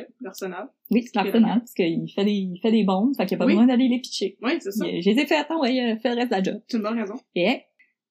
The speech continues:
Speaker 1: euh, donc, il a pu skipper la guerre, mais pour arrondir ses fins de mois, Gay continue de vendre des bijoux, mais cette fois-ci aux employés de l'usine.
Speaker 2: Coudonc, il y a une fixation sur, euh,
Speaker 1: Les bijoux.
Speaker 2: sur les bijoux.
Speaker 1: Ouais,
Speaker 2: C'est,
Speaker 1: c'est
Speaker 2: ça, il tente de, de devenir joaillier, là. C'est,
Speaker 1: Ouais, une
Speaker 2: euh,
Speaker 1: vraie pie, là.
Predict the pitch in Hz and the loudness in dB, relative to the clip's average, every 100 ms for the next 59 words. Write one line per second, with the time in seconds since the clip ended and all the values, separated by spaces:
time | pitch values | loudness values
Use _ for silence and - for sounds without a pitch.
0 | - 196 180 175 277 233 - - _ _ | 0 2 2 4 4 4 0 -12 _ _
1 | _ 190 196 247 320 - 247 196 170 190 | _ 2 2 2 -2 0 2 2 2 0
2 | 262 233 226 214 349 277 226 196 190 226 | 2 0 2 4 4 2 2 2 2 2
3 | 254 202 170 175 175 185 - 185 175 233 | 2 -2 -2 0 0 -2 -4 -4 2 2
4 | 277 - 269 269 233 240 233 196 226 202 | 2 0 0 2 2 4 4 4 4 4
5 | 180 165 233 226 202 240 185 - 180 269 | 2 2 4 4 4 0 -2 -2 -2 -2
6 | 262 240 247 214 214 190 220 190 160 135 | 0 0 0 0 0 2 2 2 0 -4
7 | - _ _ _ _ _ _ _ _ _ | -6 _ _ _ _ _ _ _ _ _
8 | - 294 285 - 190 196 - - 233 220 | -8 -6 -6 -8 -12 -12 -14 -6 -6 -6
9 | 277 294 214 185 180 185 208 185 208 269 | -8 -8 -8 -8 -10 -10 -2 2 4 4
10 | 285 - _ - 196 190 220 330 285 302 | 2 -2 _ -14 -6 -2 0 2 2 2
11 | 220 311 277 196 220 226 247 247 262 277 | 0 0 0 0 0 -2 -2 0 0 0
12 | 254 226 220 214 208 214 233 247 254 226 | 0 0 -4 -4 -4 -4 -2 0 0 0
13 | 240 381 381 233 240 294 208 202 226 349 | -2 -2 -4 -2 0 2 4 4 2 2
14 | 247 208 269 | 2 2 0